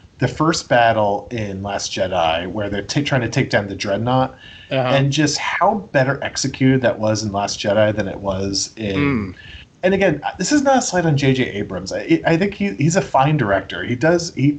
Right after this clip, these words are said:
Speaker 1: he, he has not made a bad movie until this one.
Speaker 2: Mm.
Speaker 1: I, I don't think he had enough time. I think it's apparent he didn't have enough time, and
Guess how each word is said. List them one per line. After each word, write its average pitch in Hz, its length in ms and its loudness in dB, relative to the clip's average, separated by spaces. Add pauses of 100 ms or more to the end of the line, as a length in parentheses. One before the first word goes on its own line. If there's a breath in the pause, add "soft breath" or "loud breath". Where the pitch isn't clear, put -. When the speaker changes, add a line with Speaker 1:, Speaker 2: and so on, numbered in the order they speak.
(120)
Speaker 1:
he, 131 280 4 (240)
he 131 380 -2
has 143 140 4
not 175 200 2
made 175 220 4
a 156 40 2
bad 117 300 2
movie 101 240 -4
until 92 300 -8
this 87 240 -10
one. 160 260 -10 (360 loud breath)
Speaker 2:
Mm. 151 100 -4 (340)
Speaker 1:
I, 143 80 2
I - 40 4
don't 147 320 0
think 143 160 0
he 151 80 -2
had 135 100 4
enough 120 260 -2
time. 113 380 -2
I 101 60 -2
think 107 160 -6
it's - 80 -12
apparent 135 360 -2
he 135 60 4
didn't 131 140 4
have 127 200 0
enough 113 200 -2
time, 104 520 -4
and 95 420 -4